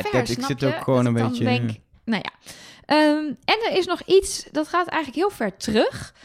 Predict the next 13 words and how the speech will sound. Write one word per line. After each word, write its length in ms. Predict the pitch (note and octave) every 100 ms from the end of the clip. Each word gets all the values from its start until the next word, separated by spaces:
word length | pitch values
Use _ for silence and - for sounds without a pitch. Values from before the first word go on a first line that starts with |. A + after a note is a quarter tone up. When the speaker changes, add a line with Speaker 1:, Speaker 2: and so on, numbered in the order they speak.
| - _ -
Speaker 1:
Eh, 120 | - C#4 C4+ C#4+ C#4
namelijk 380 | - D#4+ E4+ G3+
weer 440 | F3+ D#4 G#4+ C4 A3
naar 220 | D4 A#3
die 200 | A3+ G3
muurschildering, 960 | A3 D#4+ - - A3 F#3+ F#3 D#3+ E3 - _
eh, 340 | - F3+ E3+ E3+ - G#3+
waarmee 240 | A#3 A#3
ze 100 | A3
de 60 | G3
kandidaten 540 | G#3 F3 F3 D4 F4
hebben 180 | D#4+ D#4
aangekondigd. 720 | - D4+ D4 C#4 D4+ G#4 -